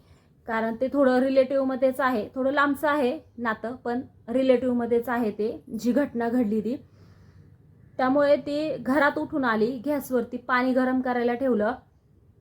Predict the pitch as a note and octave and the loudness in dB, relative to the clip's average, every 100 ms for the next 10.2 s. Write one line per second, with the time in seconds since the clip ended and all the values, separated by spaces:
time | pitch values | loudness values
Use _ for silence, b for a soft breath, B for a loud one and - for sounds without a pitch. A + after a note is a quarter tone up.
0 | _ _ - A3+ A#3 C4 B3+ B3 B3 B3 | _ _ -14 -12 -8 0 0 2 2 2
1 | A#3+ C4+ A#3+ G#3 A3+ A#3 A#3 A3+ - - | 4 0 0 -4 -2 -6 -6 -8 -16 -10
2 | A3+ C4 C4+ C4 B3+ B3+ C4+ A#3+ A#3+ A#3 | 0 0 2 -2 -2 -4 2 2 2 0
3 | A#3+ A#3 A#3+ A#3 C4 A#3 A#3+ B3+ A3+ A3 | 0 0 -2 -2 -4 -2 -2 -4 -4 -4
4 | G#3 G3+ G3 B B B - B3+ A#3+ A#3+ | -4 -4 -6 B B B -4 0 0 0
5 | A#3 B3+ A#3 A#3 A3+ A#3+ A#3 A#3+ B3 A#3 | -4 -2 0 0 2 2 2 2 0 0
6 | A#3+ A#3+ A#3+ B3 B3 A#3+ A3+ A#3 G#3+ G3 | 0 0 0 0 0 -2 -4 -4 -4 -6
7 | G3+ G#3 G#3 A3 A#3 A#3+ A#3 A3+ B3 A#3 | -6 -4 -2 -4 -4 -6 -4 0 0 2
8 | A#3 A#3 B3+ G3+ F#3+ b b b b B3+ | 0 0 -6 -6 -8 b b b b -4
9 | B3+ D4 C4+ B3+ C4+ C#4 C4+ C4 A#3+ B3 | 0 2 2 2 0 0 0 0 0 0
10 | A#3+ | -2